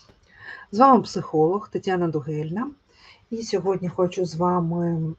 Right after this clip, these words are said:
розпочати таку невеличку рубрику: таких корисних якихось моментів, е, щоб допомогти вам розібратися з психологічними процесами і проблемами, які нас оточують.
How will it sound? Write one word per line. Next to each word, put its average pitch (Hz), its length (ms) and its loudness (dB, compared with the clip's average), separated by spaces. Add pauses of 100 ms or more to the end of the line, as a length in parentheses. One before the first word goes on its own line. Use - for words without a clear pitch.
(100)
розпочати 175 720 -2
таку 147 440 -6 (240)
невеличку 170 1000 0 (460)
рубрику: 208 760 2
таких - 500 -10
корисних 175 680 2
якихось - 680 -8 (140)
моментів, 180 920 0
е, 147 340 -2 (560)
щоб 160 520 2
допомогти 165 500 0
вам 214 220 0
розібратися 175 680 0
з - 60 -12
психологічними 160 1200 -2 (420)
процесами 175 720 2
і 185 120 -2
проблемами, 165 680 2
які 131 280 -6
нас 160 280 -2
оточують. - 640 -10